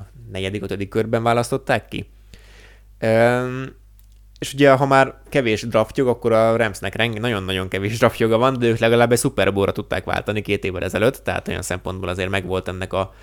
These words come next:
gyümölcse. De jelen pillanatban ugye csapatépítés folyik náluk nagyjából, hogy kiépítsenek végre egy ismét sikeresebb csapatot a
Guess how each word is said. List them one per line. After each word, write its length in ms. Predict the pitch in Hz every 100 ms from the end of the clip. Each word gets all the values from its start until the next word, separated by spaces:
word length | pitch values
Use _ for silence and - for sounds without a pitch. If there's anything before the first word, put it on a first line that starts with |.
| - -
gyümölcse. 800 | 123 120 104 95 92 117 156 - - - - - - -
De 100 | 131
jelen 200 | 131 101
pillanatban 300 | 107 120 127
ugye 160 | 127 123
csapatépítés 880 | - 120 95 95 92 98 - 104 -
folyik 360 | - 95 95
náluk 360 | 101 95 95 101
nagyjából, 680 | 98 90 95 95 113 120 110
hogy 320 | 107 101 -
kiépítsenek 640 | - 98 90 - 98 92
végre 260 | 92 95 92
egy 140 | 104 - -
ismét 500 | 104 - 101 92 -
sikeresebb 580 | - - - 98 - 95
csapatot 440 | - 104 98 98 -
a 180 | 95